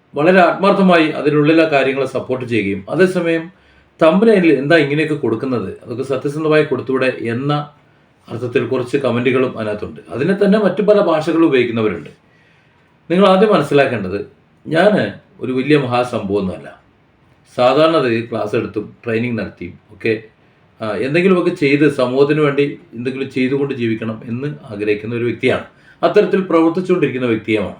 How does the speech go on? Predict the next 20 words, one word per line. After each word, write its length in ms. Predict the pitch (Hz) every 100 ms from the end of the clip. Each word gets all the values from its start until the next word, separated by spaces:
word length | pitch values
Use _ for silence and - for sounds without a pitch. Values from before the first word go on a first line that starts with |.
| -
അതിനുവേണ്ടി 420 | 123 151 151 143 143 - _ _ _ _ -
കേരളമെമ്പാടും 720 | 156 170 190 156 151 175 190 165
സഞ്ചരിച്ചുകൊണ്ടിരിക്കുന്ന 680 | 139 131 - 120 110 104 110
ഒരുപാട് 240 | 107 110 107 107
ക്ലാസ്സുകളും 500 | 101 98 101 98 95 -
മറ്റ് 220 | 107 104 101 -
ട്രെയിനിങ് 320 | 104 104 98
പ്രോഗ്രാമുകളും 580 | 98 90 92 92 92 90 - -
ഓൺലൈനിലും 400 | 123 139 127 107 104 110
ഓഫ്‌ലൈനും 360 | 113 127 113 104
ഒക്കെ 120 | 92 107
ചെയ്തുകൊണ്ടിരിക്കുന്ന 500 | - 101 98 92 120
ഒരു 60 | 147
വ്യക്തിയാണ്. 360 | 147 147 95 - _ _ _ _ - - _ _ -
വാക്കിൽ 300 | 156 170 208 202
മാത്രമല്ല, 380 | 165 156 156 143 143
പ്രവൃത്തിയിലും 500 | 139 143 147 170 180 151
അത് 100 | 139 131
ചെയ്തുകൊണ്ടിരിക്കുന്നു. 560 | 127 139 135 117 127 143 123
അവയിൽ 200 | 135